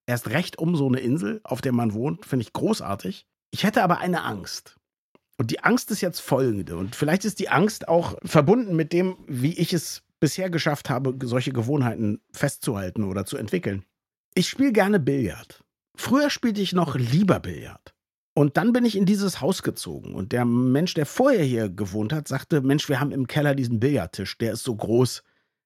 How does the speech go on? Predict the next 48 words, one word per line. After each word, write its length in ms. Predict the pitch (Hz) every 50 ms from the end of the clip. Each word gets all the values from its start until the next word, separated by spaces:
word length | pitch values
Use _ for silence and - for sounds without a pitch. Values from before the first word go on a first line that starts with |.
| _
den 120 | - 120 120
können 160 | - 139 135
wir 60 | 127
eigentlich 140 | 117 123 123
nicht 160 | 123 113 -
gut 200 | - 120 104 104
mitnehmen. 400 | 113 110 - - 98 80 76 73 -
Wollt 300 | - 117 123 170 220 214
ihr 80 | 220 208
diesen 300 | 196 202 196 196 139 117
Billardtisch 580 | 139 165 175 151 85 - - - 95 85 -
haben?" 340 | - - - - 95 95 - _ _ _ _ _ _ _
Meine 260 | - 101 113 123 127
damalige 420 | 117 123 123 139 139 131 127 120 113
Partnerin 500 | - 123 123 120 - 117 104 107 104 95
war 100 | 98 90
dagegen. 560 | 92 95 92 101 123 156 170 190 190 180 185
Und 100 | - -
dann 100 | 110 110
habe 120 | 113 107
ich 40 | -
gesagt, 280 | - 110 95 - - -
"Na 80 | 107 98
ja, 220 | 92 85 80 90
aber 320 | 95 110 95 90 98 95 95
guck 200 | - - - -
mal, 140 | 117 107
es 120 | 101 - -
ist 0 |
eine 80 | - -
einmalige 520 | 110 117 123 123 110 107 107 98 98 92
Gelegenheit." 560 | 90 95 95 101 107 117 113 107 104 104 -
Und 60 | - 104
dann 100 | 104 95
haben 140 | 117 135
wir 60 | 143 139
uns 100 | 131 -
darauf 220 | 117 113 113 -
geeinigt, 520 | - 110 - - 127 156 180 175 - - _ _ _ _ _ _ _ _ _
"Also 200 | - 123 131 139
gut, 240 | 120 120 123 104 107
wenn 160 | 113 123 127
wir 80 | 123 127
den 140 | 120 120 107
für 160 | - 120 113
hundert 320 | 131 147 160 147 123 -
Euro 300 | - - 113 123 135 139
bekommen", 460 | 120 113 95 - - 107 117 143 156